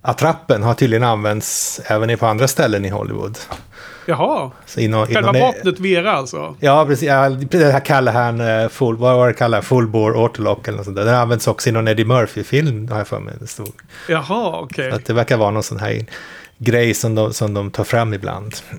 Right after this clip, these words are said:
Speaker 1: <clears throat> Ganska lustigt.
Speaker 2: Okej, men för att jag ska förstå nu så menar du att själva benämningen, den här bes-, tekniska beskrivningen har återkommit i en, någon Eddie Murphy-film, eller?
Speaker 1: Ja, och jag förstod det som att det också var själva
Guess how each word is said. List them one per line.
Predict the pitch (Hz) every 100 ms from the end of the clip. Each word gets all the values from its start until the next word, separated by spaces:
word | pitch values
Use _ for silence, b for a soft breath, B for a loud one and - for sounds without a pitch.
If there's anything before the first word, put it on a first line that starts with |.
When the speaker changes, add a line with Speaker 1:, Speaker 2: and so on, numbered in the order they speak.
| -
Speaker 1:
<clears throat> | 92 101 - -
Ganska | - - 104
lustigt. | 98 - - 113 - -
Speaker 2:
Okej, | 214 185 214 208
men | 208
för | 208
att | 214
jag |
ska | - 208
förstå | 202 - 233
nu | 190
så | 156 185
menar | 185 170
du | 170
att | 165
själva | - 170 156 156
benämningen, | 147 170 170 190 180 156 143 147
den | 151
här | 143 147
bes-, | 147 - -
tekniska | 131 170 160 156
beskrivningen | 156 151 196 185 151 139 131
har | 139
återkommit | 131 127 123 165 143 127 127
i | 131 127 127 127 -
en, | - 139
någon | 147 139 147
Eddie | 135
Murphy-film, | 139 131 131 165 135 127
eller? | 135 127 - B B -
Speaker 1:
Ja, | 151 165
och | 180
jag | 175
förstod | - - 185
det | 160
som | 147 156
att | 135
det | 139
också | 117 - 135
var | 117
själva | - - 120 110 98 107 107 104